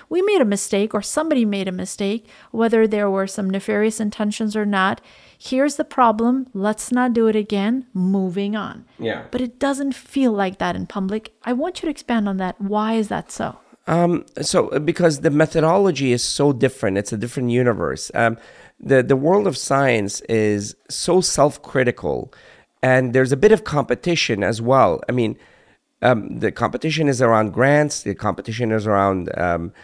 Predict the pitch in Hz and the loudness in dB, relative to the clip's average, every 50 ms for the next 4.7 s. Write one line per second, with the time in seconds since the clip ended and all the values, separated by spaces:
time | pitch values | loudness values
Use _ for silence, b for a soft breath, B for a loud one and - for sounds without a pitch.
0 | b b b b b _ - 95 95 87 80 78 71 - 87 110 120 120 113 110 | b b b b b _ -4 -2 0 0 0 -2 -4 -4 0 2 4 4 4 4
1 | 101 98 90 90 113 127 135 143 139 143 139 135 135 131 - 110 - - 104 95 | 4 2 2 2 2 2 2 2 2 2 2 0 0 -2 -4 -6 -8 -6 -8 -8
2 | - 104 - 113 110 - 120 104 101 98 104 104 98 95 95 92 87 - - - | -8 -8 -8 -8 -8 -6 -4 -4 -4 -4 -2 -2 0 0 0 -2 -2 -6 -10 -12
3 | 90 - 104 107 - - 110 101 98 95 92 - - 98 95 87 - - 92 80 | -10 -8 -6 -6 -6 -6 -6 -8 -8 -6 -8 -8 -6 -6 -6 -6 -6 -6 -6 -6
4 | - - - - 82 80 95 113 127 135 131 139 143 135 | -8 -8 -10 -10 -6 -4 -4 -2 -2 -2 -2 -2 -4 -4